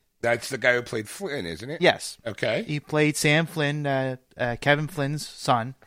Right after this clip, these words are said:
Speaker 2: in the
Speaker 1: Right.
Speaker 2: movie. And he's been talking about it. He actually says that, you know, don't say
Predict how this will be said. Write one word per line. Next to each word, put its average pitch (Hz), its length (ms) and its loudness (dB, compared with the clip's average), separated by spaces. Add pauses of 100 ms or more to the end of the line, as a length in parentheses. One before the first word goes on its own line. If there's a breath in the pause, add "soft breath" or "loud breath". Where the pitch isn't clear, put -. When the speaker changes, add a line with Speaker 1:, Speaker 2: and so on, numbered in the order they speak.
(140)
Speaker 2:
in 113 80 -4
the 151 60 4
Speaker 1:
Right. 151 140 0
Speaker 2:
movie. 139 360 2 (800)
And 160 380 10
he's 208 420 0
been 190 220 2
talking 208 420 8
about 120 360 0
it. - 120 -16
He 143 100 -4
actually 151 520 0
says 156 340 0
that, 143 220 2
you 156 100 0
know, 143 300 4
don't 156 200 6
say 151 600 4